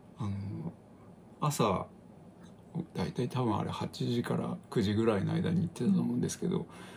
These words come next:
Speaker 1: 朝はそんなに混んでなかった気がします。
Speaker 2: うん、そんなに混んでない。
Speaker 1: うん。それなりに空いてるのと。
Speaker 2: で、いわゆるあの、必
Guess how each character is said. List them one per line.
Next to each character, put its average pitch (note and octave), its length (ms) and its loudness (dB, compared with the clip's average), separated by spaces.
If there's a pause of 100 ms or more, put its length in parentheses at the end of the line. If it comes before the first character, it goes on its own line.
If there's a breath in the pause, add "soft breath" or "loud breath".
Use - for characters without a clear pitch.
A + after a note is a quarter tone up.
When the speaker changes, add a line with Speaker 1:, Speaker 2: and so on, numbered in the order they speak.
(380 loud breath)
Speaker 1:
朝 E3+ 220 4
は F#2+ 100 2
そ C#3+ 160 2
ん D3 60 4
な D3+ 80 4
に C#3+ 100 4
混 C3 180 6
ん - 20 8
で F#2 100 6
な E2 120 4
か E2+ 100 4
っ E2+ 80 0
た F#2 120 0
気 A#3+ 140 6
が G2 100 8
し F2+ 120 0
ま - 60 2
す。 - 20 0
Speaker 2:
う - 20 -2
ん、 - 40 -2
そ C#4 80 -2
ん C4+ 40 -4
な C4+ 60 -4
に B3+ 80 2
混 B3+ 160 4
ん - 20 8
で G3+ 80 6
な E3+ 140 4
い。 D#3+ 40 -2
Speaker 1:
う - 40 -2
ん。 F3+ 100 -2 (580 loud breath)
そ - 140 -2
れ D3+ 100 6
な C#3 160 6
り B2+ 80 6
に A#2+ 200 6 (140)
空 G#2 140 4
い G2 60 2
て F#2+ 120 4
る F#2 260 2
の A3 200 8
と。 - 160 0
Speaker 2:
で、 G3 60 8
い A#3+ 40 8
わ C#4+ 140 6
ゆ D4+ 80 4
る A3+ 160 6
あ F#3 40 6
の、 F3+ 120 6
必 G#3 180 2